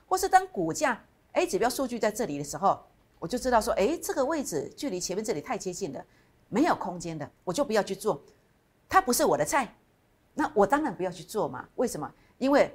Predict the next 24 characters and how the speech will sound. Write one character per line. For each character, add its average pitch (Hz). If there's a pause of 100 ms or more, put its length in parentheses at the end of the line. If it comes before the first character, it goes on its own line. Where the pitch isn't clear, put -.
(180)
就 370
算 285
后 262
面 247
可 180
能 156
拉 226
个 190
两 185
percent、 180
三 269
percent， 175 (600)
你 240
没 311
有 349
跑 151
的， 147 (460)
结 247
果 240
两 185
个 170
月 214
过 196
后， 180